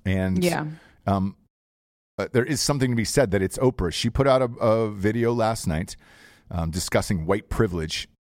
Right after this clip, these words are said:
Speaker 1: in depth and got, uh, crushed for it online. Um,
Speaker 2: Okay.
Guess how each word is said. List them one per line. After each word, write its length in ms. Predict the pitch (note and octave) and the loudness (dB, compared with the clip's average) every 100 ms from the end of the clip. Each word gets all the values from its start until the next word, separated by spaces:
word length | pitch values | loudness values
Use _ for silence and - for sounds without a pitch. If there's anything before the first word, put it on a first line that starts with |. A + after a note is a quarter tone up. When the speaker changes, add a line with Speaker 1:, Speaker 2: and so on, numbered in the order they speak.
| - | -2
Speaker 1:
in 400 | F#2+ G2 F2 F2 - | 0 2 -2 -4 -10
depth 480 | D#2 A2 D2+ - - - | 0 0 0 -8 -14 -4
and 160 | E2+ | -2
got, 380 | E2+ F2 E2 - | 0 -2 -2 -4
uh, 380 | F#2+ F2 E2+ F2 | -2 -2 -2 -4
crushed 280 | - - - | -2 -2 -2
for 220 | F#2 C#2+ | -6 -6
it 40 | D#2+ | -4
online. 400 | D2+ E2+ D2 C2+ _ _ _ _ _ _ _ - - | -4 -2 -4 -10 _ _ _ _ _ _ _ -18 -6
Um, 140 | E3+ | -4
Speaker 2:
Okay. 280 | F3+ E3+ E3+ | 0 -2 -2